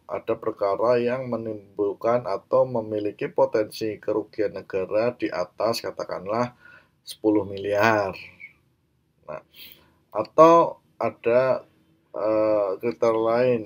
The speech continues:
yang, eh, bersifat membahayakan keamanan negara atau melibatkan, eh, lintas, apa, instansi atau yang sifatnya kompleks dan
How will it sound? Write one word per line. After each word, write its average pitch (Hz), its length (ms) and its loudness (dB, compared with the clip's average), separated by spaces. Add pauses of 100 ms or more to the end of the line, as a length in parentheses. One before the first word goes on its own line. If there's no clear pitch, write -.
yang, 131 220 0 (520)
eh, 110 420 0 (200)
bersifat 117 720 2 (560)
membahayakan 110 880 0
keamanan 101 640 -6
negara 98 760 -2
atau 127 600 0 (480)
melibatkan, 113 1120 -2 (300)
eh, 95 600 -2 (200)
lintas, 120 840 -2 (720)
apa, 120 540 0
instansi 117 720 -4
atau 131 500 4 (160)
yang 110 220 -4
sifatnya 120 720 0 (160)
kompleks 120 880 0
dan 120 320 0